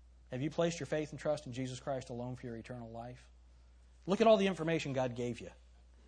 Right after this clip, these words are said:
Look, look at how much, what He worked through in history to point people to the cross and to point people to the empty tomb three days later. Why did He do that? Because He loves you so much. You know,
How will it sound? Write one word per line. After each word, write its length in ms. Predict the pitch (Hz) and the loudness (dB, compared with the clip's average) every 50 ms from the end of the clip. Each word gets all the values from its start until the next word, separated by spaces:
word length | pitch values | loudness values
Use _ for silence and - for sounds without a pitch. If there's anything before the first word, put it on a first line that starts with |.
| - - - - - - - - - | -20 -20 -20 -20 -20 -20 -20 -8 -6
Look, 120 | 180 180 - | -6 -4 2
look 160 | 151 190 233 | 2 2 4
at 80 | 240 180 | 2 0
how 160 | 147 190 190 | 2 2 2
much, 300 | 185 180 170 151 135 - | 2 2 2 0 0 -2
what 200 | 151 147 185 175 | 0 0 0 2
He 100 | 156 170 | 2 -2
worked 440 | 160 143 156 196 202 202 196 - - | -2 2 4 4 4 4 2 -4 -14
through 460 | - - 180 185 175 165 147 127 - - - - - - - - | -8 -2 0 2 2 2 2 0 -2 -6 -12 -20 -20 -20 -10 -6
in 160 | 165 156 147 | -4 -4 -4
history 680 | 139 - 185 151 139 - - 156 139 127 117 101 92 - - - - - | -2 -2 -2 -2 -2 -4 -4 -4 -2 -2 -4 -6 -8 -12 -18 -20 -18 -10
to 80 | - 127 | -10 -10
point 400 | - - - 180 185 190 185 - | -6 0 2 2 2 0 -2 -4
people 240 | - 185 180 170 147 | -6 -6 -4 -6 -8
to 100 | - 131 | -8 -8
the 80 | 107 104 | -10 -10
cross 560 | - - 180 190 208 208 214 226 - - - - - - - - - | -4 2 2 2 2 2 -2 -6 -10 -12 -12 -16 -20 -20 -20 -12 -10
and 100 | 135 120 | -8 -8
to 60 | 117 | -6
point 260 | - - 156 151 160 | -2 -2 -2 -2 -2
people 200 | 170 156 151 147 127 | -6 -6 -6 -6 -6
to 100 | - 123 | -6 -6
the 100 | 123 127 | -6 -6
empty 220 | 135 135 - 147 | -6 -6 -8 -10
tomb 260 | 131 - 139 120 107 98 | -8 -6 -6 -6 -6 -8
three 200 | - 123 120 113 | -8 -8 -8 -6
days 220 | 113 110 110 98 | -6 -8 -8 -10
later. 340 | 107 101 95 87 76 76 - - - - - - - - - - - - - - - - - | -12 -12 -14 -14 -18 -20 -20 -20 -20 -20 -20 -20 -20 -20 -20 -20 -20 -20 -20 -20 -20 -20 -10
Why 200 | - 123 123 135 | -2 0 0 0
did 100 | 143 147 | 0 -4
He 60 | 147 | -6
do 140 | 135 123 110 | -6 -6 -6
that? 140 | 107 98 98 | -6 -8 -10
Because 240 | 120 - 135 123 | -6 -6 -6 -4
He 80 | - 123 | -4 -6
loves 440 | 113 110 110 117 127 127 120 104 98 | -8 -6 -2 -2 -2 -2 -2 -6 -10
you 140 | 101 98 92 | -12 -12 -12
so 300 | - - - - 78 135 | -12 -12 -10 -10 -10 -10
much. 460 | 135 123 - - - - - - - - - - - - - - - - - - - - - - - - - - - - - - - - - - - - - - - - - - | -10 -10 -12 -16 -18 -20 -20 -20 -20 -20 -20 -20 -20 -20 -20 -20 -20 -20 -20 -20 -20 -20 -20 -20 -20 -20 -20 -20 -20 -20 -20 -20 -20 -20 -20 -20 -20 -20 -20 -20 -20 -20 -12 -8
You 100 | 139 139 | -4 -2
know, 240 | 139 135 127 117 | -2 -2 -2 -6